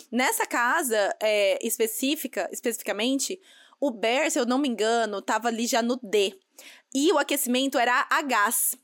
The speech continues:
né? E é, como era uma casa grande, era uma casa de três andares nesse caso. Tinha, essa casa tinha cinco quartos, né? Que foi quando eu dividi com bastante gente. A conta de gás, uma vez, chegou em oitocentos euros por dois meses.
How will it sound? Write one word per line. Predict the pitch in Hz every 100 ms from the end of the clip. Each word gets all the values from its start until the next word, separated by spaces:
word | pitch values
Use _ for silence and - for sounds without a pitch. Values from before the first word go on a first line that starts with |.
| -
né? | 208 208 226 -
E | 254
é, | 233
como | - 330
era | 349
uma | 247 247
casa | 233 202
grande, | 180 175 233 285 277
era | 190
uma | 208
casa | 214 220 208
de | 208
três | 247 254 349 254
andares | 214 190 180 180
nesse | 185 -
caso. | 180 180
Tinha, | -
essa | 190 185
casa | - 196
tinha | 208 226 220 - -
cinco | - 262 269 277
quartos, | 214 170 220
né? | 202
Que |
foi | 196
quando | 196 196
eu |
dividi | 196 196 175 180 - - -
com | 233
bastante | 214 214 240
gente. | 220 175 - - - - - - _
A | 214
conta | - - 381 392
de | 277
gás, | 226 226
uma | 247 220
vez, | 202 220 226 208 - 247
chegou | - 208 214 240 208 - - _ _ _ -
em | 240 233 220 -
oitocentos | 226 226 233 - 233 247 262 254 214
euros | 196 190 214 - -
por | 214 190
dois | 196 196
meses. | 196 147 165 190 - -